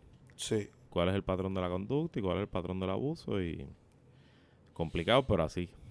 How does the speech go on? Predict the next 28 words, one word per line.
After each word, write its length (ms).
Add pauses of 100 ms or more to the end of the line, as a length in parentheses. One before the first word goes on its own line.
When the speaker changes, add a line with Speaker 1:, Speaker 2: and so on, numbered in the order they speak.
(160)
Speaker 2:
Así 280
Speaker 1:
Y 40
de 60
Speaker 2:
es 60
Speaker 1:
hecho, 140
Speaker 2:
que 60
yo 60
Speaker 1:
hay 140
Speaker 2:
creo 20
que 40
hay 60
Speaker 1:
denuncias, 180
Speaker 2:
que 140
trabajar. 240
Speaker 1:
y 60
de 60
hecho, 220 (140)
m-, 220
más 200
allá 160
de 60
las 80
denuncias 260
de 60
los 100
P 100
N 100
Ps, 420